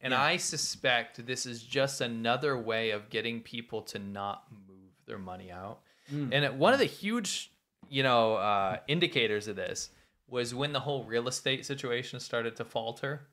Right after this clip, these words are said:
Speaker 2: Yeah.
Speaker 1: You know, you saw big companies like Evergrande and even some smaller ones.
Speaker 2: Sure.
Speaker 1: Uh, that were just not returning on their investment or not al-, giving people their, their houses or money.
Speaker 2: Yeah,
Speaker 1: Right.
Speaker 2: either one. Like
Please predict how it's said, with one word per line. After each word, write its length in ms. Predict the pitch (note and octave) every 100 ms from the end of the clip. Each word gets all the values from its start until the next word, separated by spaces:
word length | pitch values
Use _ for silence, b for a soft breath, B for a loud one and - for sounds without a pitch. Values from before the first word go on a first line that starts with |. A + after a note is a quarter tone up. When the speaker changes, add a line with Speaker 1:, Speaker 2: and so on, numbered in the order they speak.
| _
Speaker 2:
Yeah. 160 | A#2+ G#2+
Speaker 1:
You 60 | B2
know, 40 |
you 60 | A2+
saw 220 | - A2
big 180 | A#2 A2+
companies 300 | G#2+ G2+ F#2+
like 140 | G2 F#2+
Evergrande 460 | G2 G2 G#2 F#2+ F#2+
and 80 |
even 180 | G#2+ G#2+
some 240 | G2 G2 F#2
smaller 400 | - G2 G2 G2
ones. 300 | F#2+ F2+ - b
Speaker 2:
Sure. 260 | - B2 A2 A#2
Speaker 1:
Uh, 280 | G#2 G2+
that 100 | A2
were 80 | C3
just 160 | C3 C#3
not 140 | B2+
returning 320 | A#2 B2+ A#2 G#2
on 100 | G2+
their 140 | F#2+
investment 500 | F#2+ G#2+ - G2+ G2
or 80 | G2
not 220 | G#2 G#2
al-, 220 | G#2 G2 A#2+
giving 220 | C3 A#2
people 340 | G2+ A2+ G#2+ G2
their, 280 | G2 F#2 - _
their 80 | F#2+
houses 400 | - A2 G#2 G2
or 260 | G2 A2 G2
money. 480 | F2+ F#2 F2 G2+ _
Speaker 2:
Yeah, 180 | C#3+ A2+
Speaker 1:
Right. 220 | G2+ G2+
Speaker 2:
either 220 | D3 D#3 B2
one. 260 | C3 A2+
Like 240 | G2 -